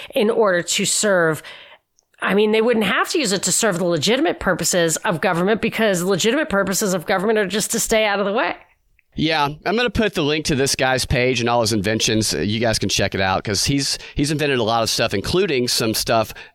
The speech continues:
Speaker 2: involving covid and tracking people with miniaturized device that you put on the
Speaker 1: Ah.
Speaker 2: neck and you can't even find. So pretty interesting, but also kind of terrifying. Speaking of terrifying, YouTube has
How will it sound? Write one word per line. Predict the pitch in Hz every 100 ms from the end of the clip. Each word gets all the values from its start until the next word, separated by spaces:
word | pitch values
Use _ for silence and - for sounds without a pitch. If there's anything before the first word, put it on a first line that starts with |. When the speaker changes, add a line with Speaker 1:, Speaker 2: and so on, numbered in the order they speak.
| _
Speaker 2:
involving | 127 123 117 104
covid | - 147 143 104
and | 98
tracking | - 127 120 120 101
people | 107 95
with | 101 98
miniaturized | 110 101 - 98 95
device | 98 98 95
that | 82
you | 92
put | 302
on | 277 214 175 170
the |
Speaker 1:
Ah. | 156
Speaker 2:
neck | 151 113 -
and | 98
you | 98
can't | - 110
even | 101 92 90 - -
find. | - 123 113 98 95
So | - 101 95 92 - - - - -
pretty | 247 233
interesting, | 208 196 190 196
but | 151
also | 147 151 143 127
kind | - 131 131 117
of | 110 101
terrifying. | - 139 139 - 107 107 104 - - -
Speaking | - 165 151
of | 127
terrifying, | - 165 165 - 110 107 113 113 - - _
YouTube | 123 156 - 120 117 127
has | 127 113 107